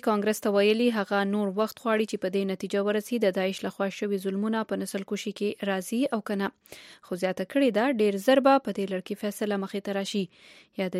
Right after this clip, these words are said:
دي د ګل په ورځ امریکني کانګرس اوباما انتظامیې ته د ولسم مارچ نیټه ټاکلې وه چې په عراق او شام کې داعش د مذهبي او لساني اقلیتونو سره چې کم ظلمونه کړي په هغې دې یوه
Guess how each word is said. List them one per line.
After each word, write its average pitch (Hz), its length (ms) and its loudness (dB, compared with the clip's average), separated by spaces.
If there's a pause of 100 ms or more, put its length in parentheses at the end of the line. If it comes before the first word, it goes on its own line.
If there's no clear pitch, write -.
دي 214 100 2 (120)
د 226 100 0
ګل 190 160 -2
په 190 100 0
ورځ 202 240 -2
امریکني 196 460 -4
کانګرس 196 420 -2
اوباما 196 320 2
انتظامیې 196 540 -2 (100)
ته 254 60 10 (600)
د 262 180 12
ولسم 277 520 8
مارچ 262 220 6
نیټه 214 340 0
ټاکلې 247 400 2
وه 269 140 4
چې 226 60 -2 (120)
په 185 40 2 (200)
عراق 208 400 0
او 185 60 -2 (100)
شام 214 300 -2
کې 226 240 2
داعش 202 320 0
د 185 100 -4
مذهبي 180 400 -2
او 185 80 -2
لساني 190 440 -6
اقلیتونو 190 540 0
سره 190 180 -2
چې 196 60 -8 (120)
کم 185 180 -4
ظلمونه 185 400 -4
کړي 285 160 6 (420)
په 208 140 4
هغې 196 280 0
دې 202 80 0 (120)
یوه 190 180 2